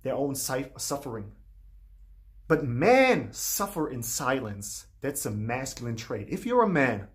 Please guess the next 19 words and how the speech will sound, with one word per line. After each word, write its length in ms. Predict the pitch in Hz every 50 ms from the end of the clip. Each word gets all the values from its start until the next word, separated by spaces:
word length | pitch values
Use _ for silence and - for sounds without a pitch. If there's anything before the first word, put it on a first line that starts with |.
| - - - - - - - - _ _ _ _ _ - -
you 120 | 135 135
will 100 | 139 139
most 420 | 131 123 131 151 190 226 220 - -
of 120 | 202 208
the 60 | 170
time 320 | 160 - 160 156 139 127 120
suffer 380 | - - - - - 147 139
in 80 | 131 117
silence. 500 | - - 123 113 110 113 107 101 - -
You 60 | 139
don't 200 | 147 147 139 135
share 500 | - - - - - 202 220 202 180 147
your 160 | 123 117 120
si-, 400 | 113 - - 131 117 117 117 -
you 160 | 135 123 160
don't 220 | 170 175 156 135 -
share 320 | - - - 208 202 196 165
your 120 | 127 113
suffering. 500 | - - - 117 - - 117 104 98